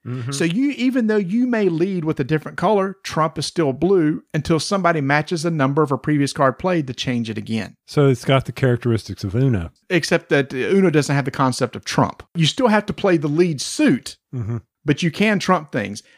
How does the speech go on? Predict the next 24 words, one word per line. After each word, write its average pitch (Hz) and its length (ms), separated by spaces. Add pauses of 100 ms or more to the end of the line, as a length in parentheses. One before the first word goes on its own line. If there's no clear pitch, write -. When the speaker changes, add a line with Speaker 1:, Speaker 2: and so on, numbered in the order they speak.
(160)
Speaker 2:
But 214 140
there's 202 180
also 180 440
sluffing, 117 720 (580)
because 165 320
the 143 80
whole 196 160
goal 208 180
of 190 60
the 160 80
game 160 180
is 156 100
to - 60
collect - 320
points. 156 460
Some 254 460
of 165 240
these 160 200
cards 170 460
have 143 260
gold 131 460 (200)
tokens 180 380
on 117 160
them 101 260